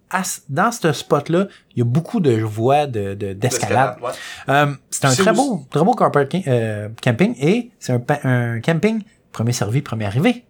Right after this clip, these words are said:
Speaker 2: Premier arrivé, premier servi.
Speaker 1: Ouais,
Speaker 2: Puis,
Speaker 1: exactement.
Speaker 2: ce qui était,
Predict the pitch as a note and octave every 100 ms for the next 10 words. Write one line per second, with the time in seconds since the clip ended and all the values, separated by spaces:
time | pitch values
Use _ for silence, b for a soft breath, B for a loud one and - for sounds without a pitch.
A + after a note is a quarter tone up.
0 | - - A#2+ A#2+ C#3+ C#3 G#2+ A#2+ F3 -
1 | E3 - B2 - B2 B2+ b b - -
2 | D#3+ D#3 D3+ C3